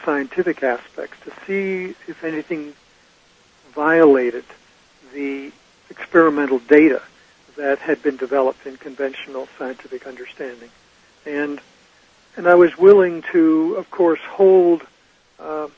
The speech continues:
theoretical ideas as not necessarily completely correct, um, but to allow the possibility that they weren't correct. And so I did this day after day, and at the end of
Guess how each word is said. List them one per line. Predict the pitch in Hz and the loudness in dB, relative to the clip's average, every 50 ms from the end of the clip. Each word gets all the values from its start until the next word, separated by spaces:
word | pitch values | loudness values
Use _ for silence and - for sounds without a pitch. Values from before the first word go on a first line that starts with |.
| _ _ _ _ _ _ _ _ _ _ _ _ _ _ _ _ _ _ _ _ _ _ _ _ _ _ _ _ | _ _ _ _ _ _ _ _ _ _ _ _ _ _ _ _ _ _ _ _ _ _ _ _ _ _ _ _
theoretical | - 156 143 170 185 196 185 - - 156 143 | -10 -4 0 0 0 0 -2 -4 -4 -4 -4
ideas | 139 143 143 139 - 151 143 139 139 131 - - - - - | -2 -4 -6 -8 -8 -8 -6 -4 -6 -6 -6 -12 -20 -18 -12
as | 151 151 151 147 143 - - - _ _ _ _ _ _ | -8 -8 -8 -8 -10 -14 -20 -20 _ _ _ _ _ _
not | 220 240 220 - - 196 | -8 -6 -6 -6 -6 -6
necessarily | 180 175 - 180 - - - 175 170 170 165 160 156 156 151 139 - _ _ _ - | -6 -6 -6 -8 -10 -4 -2 0 2 2 2 2 2 0 -2 -2 -6 _ _ _ -20
completely | - 139 _ _ 165 165 165 - 143 143 135 | -20 -20 _ _ -14 -14 -14 -14 -14 -16 -14
correct, | - - - 139 131 135 120 117 - _ - _ _ _ _ _ _ _ _ _ _ _ _ - 147 | -12 -8 -6 -6 -4 -4 -6 -8 -10 _ -20 _ _ _ _ _ _ _ _ _ _ _ _ -20 -14
um, | 139 139 139 143 _ _ _ _ _ _ _ | -12 -12 -12 -12 _ _ _ _ _ _ _
but | 170 151 - | -16 -16 -10
to | - 170 156 | -4 -2 0
allow | 151 151 165 170 175 180 180 180 180 180 180 208 | 0 2 2 2 2 2 2 2 2 2 0 -4
the | 233 - _ _ _ _ _ _ _ _ _ _ _ _ _ - | -6 -12 _ _ _ _ _ _ _ _ _ _ _ _ _ -16
possibility | 160 151 - - - - 165 165 156 139 131 - 143 | -16 -16 -16 -18 -6 -4 0 0 2 0 0 -2 -8
that | - - 135 - - | -12 -12 -12 -10 -8
they | 143 135 | -8 -6
weren't | 131 139 135 127 - - | -6 -8 -10 -12 -14 -14
correct. | - 147 131 127 131 - _ - | -10 -10 -10 -10 -12 -14 _ -20
And | 143 - - | -20 -18 -10
so | - 156 160 | -8 -6 -6
I | 160 | -4
did | - 208 208 - - | -4 -4 -4 -2 -2
this | 180 156 - - _ | -4 -4 -6 -8 _
day | - 175 180 185 180 180 | -2 0 0 2 2 0
after | 170 - - 156 135 | -2 -4 -6 -6 -2
day, | - 151 151 143 143 139 139 - _ _ _ _ _ _ _ _ _ _ _ _ _ _ _ _ _ _ - | 0 2 4 4 4 2 0 -4 _ _ _ _ _ _ _ _ _ _ _ _ _ _ _ _ _ _ -14
and | 151 151 151 156 151 147 | -10 -8 -6 -2 -2 -2
at | 147 - | -2 0
the | - 151 185 | 0 0 0
end | 220 226 | 0 0
of | 214 - | -4 -6